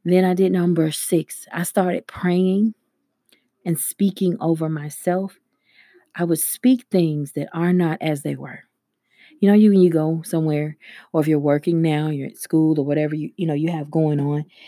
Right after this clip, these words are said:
and you go somewhere and they like, "I can't tell you hurting. Ain't nothing wrong with you." Well, yes, it is. But I choose not to show it.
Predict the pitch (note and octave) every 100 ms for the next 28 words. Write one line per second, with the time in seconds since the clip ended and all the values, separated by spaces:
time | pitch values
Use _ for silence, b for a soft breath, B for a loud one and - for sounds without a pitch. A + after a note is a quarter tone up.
0 | B - E3 D#3 D#3 F3 D#3+ D#3 D#3+ D#3
1 | D3 C3+ C#3+ _ b b b b - G3+
2 | D#4+ F4+ A#3+ G3+ G3 E3+ D#3+ D#3+ F3 -
3 | D#4 D4 G3+ F3+ F3 E3 - D#3+ F#3+ G#3+
4 | b b b b C#4+ C4+ C4+ C4 _ B3+
5 | - C#4+ - D#4 C4+ C4 C#4 C#4+ - _
6 | _ _ _ - G#3 G#3 - A#3+ A#3 A3+
7 | A3+ G#3+ E3+ - C4+ C#4 - -